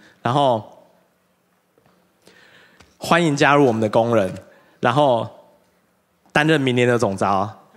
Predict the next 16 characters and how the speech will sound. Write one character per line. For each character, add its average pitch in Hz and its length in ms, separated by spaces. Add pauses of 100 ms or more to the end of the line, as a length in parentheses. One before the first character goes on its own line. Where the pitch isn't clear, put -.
(600)
<laughs> - 840
让， 185 340 (400)
让 226 240
我 127 380 (300)
可 - 160
以 190 180
享 135 260
受 156 220
一 147 40
下 135 300 (480)
当 156 200
会 165 160
众 151 160
的 131 80
感 110 200
觉， 95 400